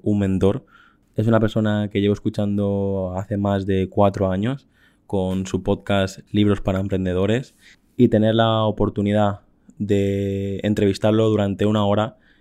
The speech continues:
y no solo eso, porque la verdad es que después de la entrevista estuvimos una hora más hablando y ha sido un verdadero placer tener la oportunidad de, de hablar con él. Y esto también me ha ayudado a,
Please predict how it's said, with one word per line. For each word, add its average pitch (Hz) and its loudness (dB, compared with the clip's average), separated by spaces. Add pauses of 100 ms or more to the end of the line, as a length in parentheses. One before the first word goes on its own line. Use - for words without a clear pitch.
(200)
y 113 2
no 110 4
solo 110 4
eso, 98 -2
porque 101 -4
la 101 0
verdad 101 2 (580)
es 104 -4
que 107 0
después 107 2
de 110 2
la 107 2
entrevista 107 -2
estuvimos 107 -2 (220)
una 113 2
hora 101 6
más 101 -2
hablando 101 -2 (180)
y 110 2
ha 107 2
sido 120 2
un 98 0
verdadero 98 2
placer 98 -2 (240)
tener 101 -4
la 104 2
oportunidad 98 -2
de, 92 -4
de 98 -6
hablar 95 0
con 95 -4
él. 120 -2 (840)
Y 120 6
esto 120 4
también 120 2 (140)
me 110 0
ha - 2
ayudado 104 0
a, 92 -10